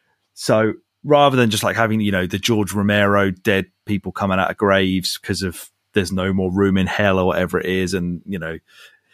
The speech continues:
there's not even anything in this game that really, like, tries to dive into that whole zombie, like, trope of, "Oh, my friend's bitten.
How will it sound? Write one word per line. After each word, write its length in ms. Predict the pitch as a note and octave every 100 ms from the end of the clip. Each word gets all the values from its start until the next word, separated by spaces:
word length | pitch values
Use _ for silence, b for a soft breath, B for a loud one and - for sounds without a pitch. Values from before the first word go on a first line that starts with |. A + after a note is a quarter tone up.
| b -
there's 160 | B2
not 220 | D3 C3+
even 180 | C#3 D3
anything 460 | D3 D3+ C#3 D#3 C#3+
in 80 | C#3
this 180 | C3+
game 240 | - B2+ C3
that 100 | G#2+
really, 320 | B2 B2 B2+
like, 380 | B2 B2 A#2 - - _ -
tries 320 | - B2 A2+
to 220 | - G#2+ G2 _ _ _
dive 320 | - A2+ A2+ G#2+
into 300 | A2+ G#2+ A2
that 200 | G#2+ -
whole 360 | A#2 A2 A2 F#2+ G2+
zombie, 500 | G#2+ A2 G#2+ G#2+ G#2+
like, 320 | G#2 G2+ - _ _
trope 460 | - - G#2 A2 -
of, 320 | G2 G2 F#2 - B B -
"Oh, 240 | C3+ - _ _ _ _ -
my 80 |
friend's 300 | F#2 B2 C#3
bitten. 420 | - E3 C3 C3